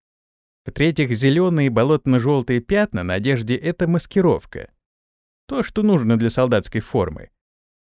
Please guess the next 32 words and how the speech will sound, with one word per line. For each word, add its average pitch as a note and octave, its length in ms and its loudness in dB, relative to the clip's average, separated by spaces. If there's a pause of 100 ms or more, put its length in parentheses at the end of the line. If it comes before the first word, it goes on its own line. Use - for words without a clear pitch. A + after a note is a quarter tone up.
(300)
В - 100 -8
лесу, C#3 400 -2
в - 100 -14
траве, C3+ 340 0
в C3 60 -2
горах B2 360 0
в - 60 -20
такой G3 240 0
форме G3 340 0
легко F3 280 0
спрятаться. A2 720 -2 (720)
Нашьем G3+ 420 0
им D3+ 100 4
штаны, D#3 400 -2
гимнастерки, D3 720 0
сапоги C#3+ 480 0
с C3+ 60 0
брезентом, B2 640 2 (140)
и A#2+ 80 -6
будет A#3 280 0
у F#3 40 0
нас E3 200 -2
настоящая D#3 800 0
однообразно A#2+ 800 0
одетая A2 480 -2
дружина. G2+ 560 -6 (880)
И, F#3+ 140 -4
кстати, - 380 0
бедуинок C#3+ 600 2
определи A2 440 -2
для F2 160 -8
шитья. - 460 -8